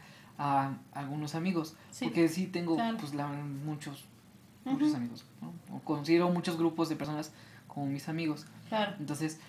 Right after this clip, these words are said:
Speaker 1: sí es como, al menos una vez a la semana, trataba de salir con ellos.
Speaker 2: Sí.
Speaker 1: Es el otro productor, el que está haciendo ruido, se llama Salem y es un gato.
Speaker 2: Es el director general.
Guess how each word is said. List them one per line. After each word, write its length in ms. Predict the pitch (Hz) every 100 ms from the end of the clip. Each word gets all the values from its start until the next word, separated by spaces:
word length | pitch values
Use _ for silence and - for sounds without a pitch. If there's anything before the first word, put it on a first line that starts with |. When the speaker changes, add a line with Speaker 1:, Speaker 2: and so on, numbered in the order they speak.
| -
Speaker 1:
sí 160 | - 202
es 60 | 196
como, 360 | 214 165 - -
al 120 | 156
menos 260 | 185 202 208
una 160 | 202
vez 140 | 196 202
a 40 |
la 80 | 196
semana, 480 | 202 202 185 185 185 -
trataba 360 | 190 214 208
de 140 | 208 202 - - - -
salir 260 | 202 202 208
con 200 | 220 247
ellos. 360 | 240 208 - - - - - - - - - - - - - - - -
Speaker 2:
Sí. 80 | 165
Speaker 1:
Es 100 | 160
el 100 | 175
otro 180 | 175 170
productor, 480 | 147 135 - 156 156 -
el 100 | 139
que 80 | 139
está 160 | 156
haciendo 280 | 147 151 143
ruido, 320 | 156 170 214 240 -
se 100 | -
llama 220 | 139 139 -
Salem 360 | 170 170 175
y 40 | 156
es 120 | 131
un 140 | 151
gato. 260 | 139 120 - -
Speaker 2:
Es 120 | 202 214
el 120 | 190
director 400 | 185 175 202 190
general. 380 | 226 196 180 180